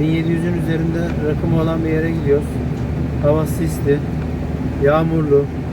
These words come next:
Bakalım, ya nasip dedik, çıktık.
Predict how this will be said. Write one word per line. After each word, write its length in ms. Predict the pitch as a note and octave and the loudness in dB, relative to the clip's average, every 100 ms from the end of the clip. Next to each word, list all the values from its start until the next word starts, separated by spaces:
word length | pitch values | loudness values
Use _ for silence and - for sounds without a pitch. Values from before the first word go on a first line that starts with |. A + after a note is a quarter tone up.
| - - - - - - - - - - - - - - - - - - - - D#3 | -6 -4 -4 -6 -6 -6 -6 -6 -6 -4 -2 -2 -2 -2 -2 -2 -2 -2 -2 -2 0
Bakalım, 400 | E3+ F#3 D#3+ C#3+ | 2 2 0 0
ya 180 | F3 F3+ | 0 0
nasip 300 | E3+ - - | -2 -4 -2
dedik, 260 | E3 F3+ | -2 -2
çıktık. 340 | - - - | -4 -4 -2